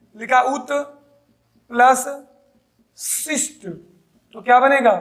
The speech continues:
ये बन जाएगा उच्छिष्ट। उच्छिष्ट बन गया।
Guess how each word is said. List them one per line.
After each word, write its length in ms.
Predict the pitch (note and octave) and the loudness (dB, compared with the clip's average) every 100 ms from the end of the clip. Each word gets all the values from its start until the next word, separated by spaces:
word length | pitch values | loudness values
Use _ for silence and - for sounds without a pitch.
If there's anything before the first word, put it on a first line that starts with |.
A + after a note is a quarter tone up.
| - _ _ _ _ _ | -4 _ _ _ _ _
ये 80 | A3+ | -8
बन 160 | A3 | -2
जाएगा 300 | A#3 B3 B3+ C4 | 2 4 4 0
उच्छिष्ट। 840 | C#4 C#4+ _ - C#4 C4+ - - F3+ - _ _ _ _ _ _ _ | -6 -12 _ -12 -10 -10 -12 -18 -20 -20 _ _ _ _ _ _ _
उच्छिष्ट 960 | B3 C#4 - _ _ - B3+ C4 - A#3 | -6 -6 -8 _ _ -12 -8 -10 -8 -6
बन 200 | A3 A3 | -4 -2
गया। 280 | A3 A3+ | 4 4